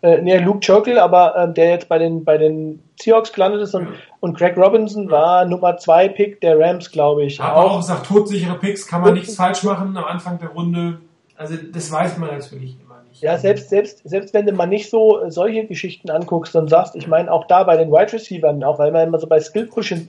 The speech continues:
Speaker 1: Positions sind, äh, wenn du da guckst, äh, Sammy Watkins,
Speaker 2: Ja.
Speaker 1: todsicherer Wide Receiver Pick, äh, ja, ist dann auch abgegeben worden, hat auch nicht so zugeschlagen. Selbst Amari Cooper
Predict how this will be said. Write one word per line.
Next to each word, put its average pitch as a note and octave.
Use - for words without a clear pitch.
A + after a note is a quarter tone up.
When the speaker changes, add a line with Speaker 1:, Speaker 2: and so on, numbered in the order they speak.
Speaker 1:
Positions E3
sind, D#3
äh, D3+
wenn E3
du D#3+
da D#3+
guckst, -
äh, E3+
Sammy F#3+
Watkins, A#3+
Speaker 2:
Ja. D#3+
Speaker 1:
todsicherer A#3
Wide G#3+
Receiver F#3
Pick, G3
äh, F3
ja, F3
ist G3
dann G#3
auch A3
abgegeben G3
worden, E3+
hat E3+
auch G3+
nicht A3
so G3+
zugeschlagen. D#3+
Selbst G3+
Amari F3+
Cooper A3+